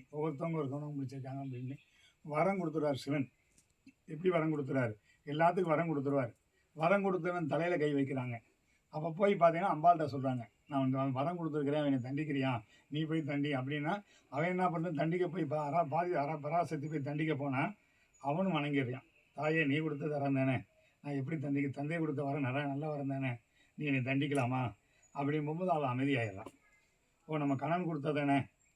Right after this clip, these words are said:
தண்டிக்க கூடாதுன்னு" வந்துடுறான். அப்ப வந்து முறையிடுறான். இப்படி எல்லாருக்கும் வரம் கொடுத்துட்ற ஊர்ல பெண்களுக்கு ரொம்ப தீமையா நடக்குது. ஊர்களுக்கு பெண்கள் ரொம்ப பாதிக்கப்படுறாங்க, இனிமேல் ரொம்ப பாதிக்கப்படுறாங்க. அதை மாதிரி நான் சிவசக்தியா வேண்டாம்,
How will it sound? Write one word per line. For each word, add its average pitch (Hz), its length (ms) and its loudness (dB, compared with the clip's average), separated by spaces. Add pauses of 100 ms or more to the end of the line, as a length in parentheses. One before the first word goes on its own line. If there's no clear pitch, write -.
(300)
தண்டிக்க 160 280 0
கூடாதுன்னு" 147 240 2
வந்துடுறான். 131 360 0
அப்ப 135 220 -6
வந்து 180 200 -4
முறையிடுறான். 156 540 0 (500)
இப்படி 139 240 2
எல்லாருக்கும் 160 520 2
வரம் 156 200 2
கொடுத்துட்ற 143 480 -2
ஊர்ல 165 540 -2 (260)
பெண்களுக்கு 175 420 2
ரொம்ப 143 220 2
தீமையா 165 420 0
நடக்குது. 123 380 0 (1200)
ஊர்களுக்கு 170 400 0
பெண்கள் 175 360 0
ரொம்ப 160 320 2
பாதிக்கப்படுறாங்க, 147 540 2
இனிமேல் 139 380 2
ரொம்ப 147 120 0
பாதிக்கப்படுறாங்க. 131 880 -4 (320)
அதை 131 200 -2
மாதிரி 170 240 0
நான் 147 260 -4
சிவசக்தியா 165 500 0
வேண்டாம், 131 380 2